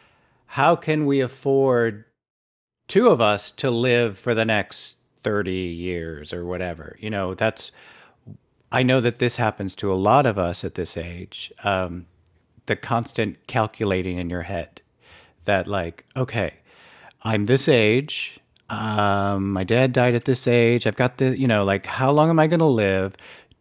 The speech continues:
Do I have enough money? Okay, so if I sell my house and then I go through all my savings, I can live till I'm, you know,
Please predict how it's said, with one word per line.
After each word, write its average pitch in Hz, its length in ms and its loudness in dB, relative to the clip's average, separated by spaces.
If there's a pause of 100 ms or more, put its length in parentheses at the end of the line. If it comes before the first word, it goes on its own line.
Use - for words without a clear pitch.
(180)
Do 139 200 6
I 165 80 6
have 165 200 4
enough 151 260 0
money? 95 640 0
Okay, 101 300 -4
so 107 180 -4
if 98 140 -4
I 95 80 -4
sell 151 300 0
my 165 180 0
house 127 480 0
and 101 120 -4
then 101 160 -4
I 98 140 -4
go 95 180 -4
through 110 200 0
all 139 100 6
my 165 140 4
savings, 120 580 0
I 101 100 -2
can 104 180 -8
live 104 260 -6
till 101 220 -2
I'm, 95 360 -4
you 110 80 -8
know, 82 280 -8